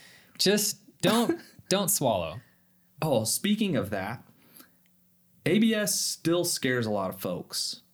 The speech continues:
Speaker 1: That is true, yeah.
Speaker 2: I, I had a meeting with a customer the other day that, um, had only ever done hobby level printing, really liked P L A for prototyping. His concern with A B S was that it,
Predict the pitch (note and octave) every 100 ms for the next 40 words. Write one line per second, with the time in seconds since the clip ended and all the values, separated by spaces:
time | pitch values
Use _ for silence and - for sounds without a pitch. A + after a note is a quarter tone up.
0 | - C3 F3 A#3 - A#3+ A3 D3+ C3+ G2
1 | - - _ _ - - B2 C3+ C3 -
2 | B2 B2+ D#3 D#3 C#3+ D3+ D3+ D3 C#3+ B2
3 | C3+ - C3+ C3 B2+ A#2+ A#2 G#2+ A#2 A#2+
4 | A#2 G#2+ - - _ _ A2 G#2+ G#2+ A#2+
5 | A#2 B2+ C3+ B2+ A#2+ A#2+ A2+ A#2+ A#2+ A2+
6 | G#2+ G#2+ - C#3 C3 C3 A2+ D3 C#3+ G#2
7 | A2 B2 - - - A#2+ A2 G#2+ G#2 G#2+
8 | G#2 G#2+ - _ _ - - A2+ C#3 C#3
9 | C3 C#3+ C3 B2+ C3+ C3 B2+ - _ -
10 | D3+ D3 C3+ C3 C3+ B2+ B2 B2 A2 A2
11 | A2+ A2+ A2 G#2+ G#2 G#2 - G#2 G2 G2+
12 | D#2+